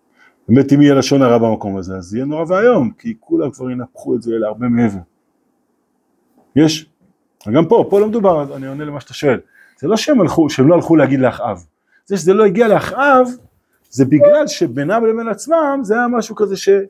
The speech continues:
"היי, לא מדברים על זה." יש? כלומר, אנחנו לא מחפשים, מה שנקרא, אה, להפוך את האדמה כל הזמן ולחפש את הדברים המגניבים. להפך, צריך להשתיק. בסדר?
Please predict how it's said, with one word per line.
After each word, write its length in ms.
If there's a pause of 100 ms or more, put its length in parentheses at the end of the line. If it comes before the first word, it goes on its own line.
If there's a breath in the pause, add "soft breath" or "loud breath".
(160)
"היי, 140
לא 80
מדברים 340
על 80
זה." 100 (1600)
יש? 320 (800)
כלומר, 140
אנחנו 160
לא 80
מחפשים, 760 (1300)
מה 100
שנקרא, 640 (800 soft breath)
אה, 180
להפוך 320
את 60
האדמה 400
כל 120
הזמן 280
ולחפש 500
את 80
הדברים 420
המגניבים. 840 (1400)
להפך, 340
צריך 160
להשתיק. 440 (1160)
בסדר? 200